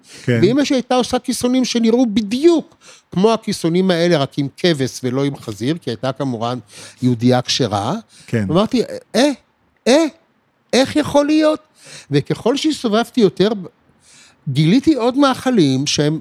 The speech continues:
Speaker 2: עם קשר ברור, ואמרתי, "רגע, זה לא, אין מקרי, זה כבר,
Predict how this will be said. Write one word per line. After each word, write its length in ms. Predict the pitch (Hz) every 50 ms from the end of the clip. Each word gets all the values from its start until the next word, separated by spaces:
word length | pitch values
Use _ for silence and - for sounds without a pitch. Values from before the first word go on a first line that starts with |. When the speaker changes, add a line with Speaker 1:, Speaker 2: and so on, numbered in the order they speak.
| - _ -
Speaker 2:
עם 260 | 147 156 151 143 131 117 _
קשר 360 | - - 196 208 - - 294 285
ברור, 520 | 233 269 247 175 139 123 117 107 117 123 - _ _ _ _ _ _ _ _ _ _ _ _ _ -
ואמרתי, 340 | 135 135 147 202 226 - 185
"רגע, 260 | 214 240 208 202 139 113
זה 140 | - 127
לא, 140 | 120 135 165 - - - - -
אין 380 | - - - 185 233 262 262
מקרי, 380 | 240 208 - - 160 147 127 113
זה 100 | 107 139
כבר, 160 | - - 135